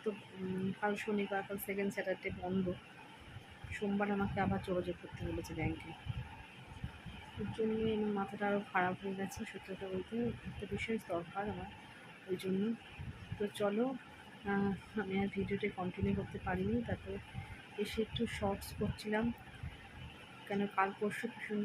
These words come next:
ব্যস্ত থাকবো, ওই জন্য শর্টস করা হবে না আমার, ওই জন্য শর্টসটা রেডি করে রাখলাম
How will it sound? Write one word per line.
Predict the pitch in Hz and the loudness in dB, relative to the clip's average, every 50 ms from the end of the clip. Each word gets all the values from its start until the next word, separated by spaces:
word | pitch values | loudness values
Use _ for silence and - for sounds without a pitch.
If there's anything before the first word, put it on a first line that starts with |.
| 214 196 | 2 4
ব্যস্ত | 196 175 170 - - 202 196 - | 4 4 4 2 -2 -8 -6 -2
থাকবো, | 202 196 190 - - 233 | -2 -2 -2 0 2 4
ওই | 233 208 185 185 | 4 4 2 0
জন্য | 190 196 202 202 | -2 -2 0 0
শর্টস | - - 185 175 - - - - | 0 -2 -2 -4 -4 -8 -8 -4
করা | 196 196 202 202 - | -2 -2 -2 -2 -2
হবে | 170 156 175 180 | -4 -4 -2 -2
না | 196 196 | 0 0
আমার, | 190 185 190 202 226 233 - - - - - - - - - - - - - - - - - - - - - - - - - - - - - - - - - - - | 2 2 0 0 -2 -2 -2 -2 -2 -2 -2 -6 -8 -10 -14 -14 -16 -16 -16 -14 -14 -14 -14 -14 -16 -16 -16 -16 -16 -12 -8 -8 -6 -6 -8 -10 -12 -16 -14 -6 -4
ওই | 185 | 0
জন্য | 185 202 208 202 | 2 2 2 2
শর্টসটা | 196 - 190 175 - - - 196 | 2 2 2 2 2 2 0 2
রেডি | 185 180 175 180 | 2 2 2 0
করে | - - 196 190 | -2 2 4 4
রাখলাম | 180 175 170 180 180 175 175 | 6 4 2 2 0 -2 -2